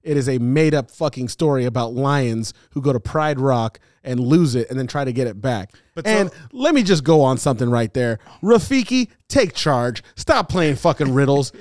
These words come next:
Speaker 2: <laughs>
Speaker 1: I mean, if you see everything that's going on, who, who, if everything is in the past and it doesn't matter, then fucking, it's not in the past.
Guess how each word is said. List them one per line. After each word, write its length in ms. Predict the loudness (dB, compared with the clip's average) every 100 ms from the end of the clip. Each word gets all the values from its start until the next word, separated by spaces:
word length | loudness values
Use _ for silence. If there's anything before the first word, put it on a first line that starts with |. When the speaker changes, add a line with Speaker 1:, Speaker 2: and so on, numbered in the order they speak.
| -16 _
Speaker 2:
<laughs> 260 | _ _
Speaker 1:
I 120 | 0 2
mean, 160 | 2
if 120 | 2
you 100 | 2
see 260 | 2 2 4
everything 280 | 4 2 0
that's 160 | 0 2
going 280 | 4 4 4
on, 220 | 4 2 -6 -6
who, 160 | -2 -2
who, 340 | 0 2 2 2 -12 _ _ _ _ _ _ -2
if 120 | 0
everything 400 | 2 0 0 2
is 120 | 2
in 80 | 4
the 80 | 4
past 300 | 4 0 2
and 100 | 4
it 140 | 4
doesn't 260 | 4 4 2
matter, 340 | 2 2 2 0 _ -6
then 140 | -2 -2
fucking, 460 | -2 -2 -2 -4 -8 _ _ _ _ _ _ _ _
it's 120 | -4 0
not 120 | 2
in 40 |
the 60 | 2
past. 380 | 2 2 2